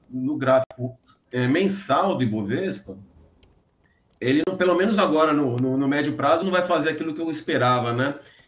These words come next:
Que era o quê, né? Já comentei algumas vezes com vocês, o ponto que eu acho ponto mágico, digamos assim, pra compras técnicas de longo prazo no Ibovespa. O teste, né, aqui, ó, da região, né, do I F R de nove períodos no gráfico mensal, abaixo de trinta.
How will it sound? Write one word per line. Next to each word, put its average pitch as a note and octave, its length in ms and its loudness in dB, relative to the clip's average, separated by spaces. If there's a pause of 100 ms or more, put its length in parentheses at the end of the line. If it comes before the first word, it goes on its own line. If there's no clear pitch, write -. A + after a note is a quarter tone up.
(120)
Que C#3+ 120 -4
era D3 340 2
o B2+ 100 -10
quê, C#3+ 320 -2
né? C3 220 -2
Já C3 80 -6
comentei B2+ 360 -4
algumas C3 260 -4
vezes B2+ 180 -4
com C3 120 -6
vocês, B2 380 -2
o A2 60 -4
ponto C3 420 -4
que B2 100 -10
eu B2 80 0
acho B2 220 -4
ponto B2+ 260 -4
mágico, B2+ 520 0
digamos B2+ 280 -2
assim, C3 240 -4
pra C3+ 180 -4
compras C3+ 640 -4 (400)
técnicas D#3 500 2
de C3 80 -2
longo C#3+ 200 -2
prazo C#3 300 2
no C#3+ 80 0
Ibovespa. A#2+ 580 -4 (380)
O B2+ 180 -4
teste, D3 400 0
né, C#3 260 -4 (100)
aqui, A2+ 260 -4
ó, A#2+ 220 -2 (340)
da B2 100 0
região, B2 500 0
né, A#2+ 220 -2
do B2+ 100 -2
I B2+ 100 2
F A#2+ 200 -4
R A#2+ 200 -2
de A2 60 -8
nove A2+ 220 -6
períodos A#2+ 340 -2
no B2+ 80 0
gráfico B2+ 320 -2
mensal, D3 720 0
abaixo C3+ 400 2
de C#3 120 -6
trinta. B2 500 -4